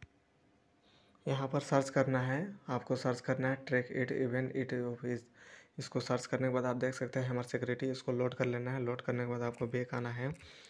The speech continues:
बैक आने के बाद आपको क्या करना है, इसको सिक-, ओपन करना है,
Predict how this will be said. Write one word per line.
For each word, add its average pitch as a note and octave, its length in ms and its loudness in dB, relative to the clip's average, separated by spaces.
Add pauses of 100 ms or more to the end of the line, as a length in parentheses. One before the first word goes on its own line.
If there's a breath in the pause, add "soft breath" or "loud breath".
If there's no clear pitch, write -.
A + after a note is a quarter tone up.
(220 loud breath)
बैक B2+ 240 2
आने B2 220 0
के B2 60 -2
बाद A#2+ 200 0
आपको C3+ 360 0 (520 loud breath)
क्या B2 120 0
करना B2 300 2
है, C#3 220 -2
इसको C3 360 -2
सिक-, B2+ 300 -4 (480 loud breath)
ओपन C3+ 300 4
करना B2+ 280 6
है, C3 180 2